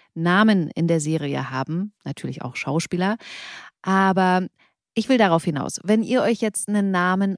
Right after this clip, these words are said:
aussuchen müsstet für euch privat, sagen wir mal, weil ihr irgendwo inkognito einchecken wollt. Welchen Vornamen würdet ihr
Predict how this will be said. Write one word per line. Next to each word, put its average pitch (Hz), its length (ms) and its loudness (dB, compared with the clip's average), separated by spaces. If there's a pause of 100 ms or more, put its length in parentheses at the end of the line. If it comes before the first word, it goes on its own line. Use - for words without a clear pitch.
aussuchen 170 520 0
müsstet 165 360 -2
für - 160 -4
euch 160 240 -2
privat, 151 480 -4
sagen 202 160 0
wir 220 100 4
mal, 196 220 2
weil 185 160 2
ihr 185 320 0
irgendwo 208 380 2
inkognito 220 840 0
einchecken 175 640 -2
wollt. - 320 -10 (1080)
Welchen 285 480 2
Vornamen 240 600 2
würdet 202 260 0 (120)
ihr 254 260 2